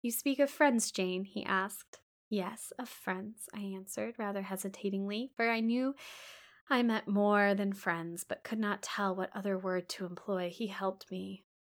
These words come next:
"Ah, Jane, but I want a wife." "Do you, sir?" "Yes, it is news to you?" "Of course, you said nothing about it before."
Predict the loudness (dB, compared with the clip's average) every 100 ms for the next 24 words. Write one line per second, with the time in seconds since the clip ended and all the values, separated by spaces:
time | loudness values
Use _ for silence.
0 | _ _ _ _ -10 -6 -4 -4 -4 0
1 | 0 0 -2 -8 -8 -4 -2 -2 -4 -8
2 | -6 -4 -4 -6 -12 -20 _ _ _ _
3 | _ _ _ 0 4 4 4 0 -2 -4
4 | -6 -10 -14 _ _ _ -4 2 4 4
5 | -2 -6 -6 -2 0 0 0 -4 -2 -2
6 | -2 _ _ _ _ _ _ -16 -14 -4
7 | 0 0 0 -6 -4 -4 -2 -4 -2 -2
8 | 0 2 0 -2 -8 -2 0 0 -2 -8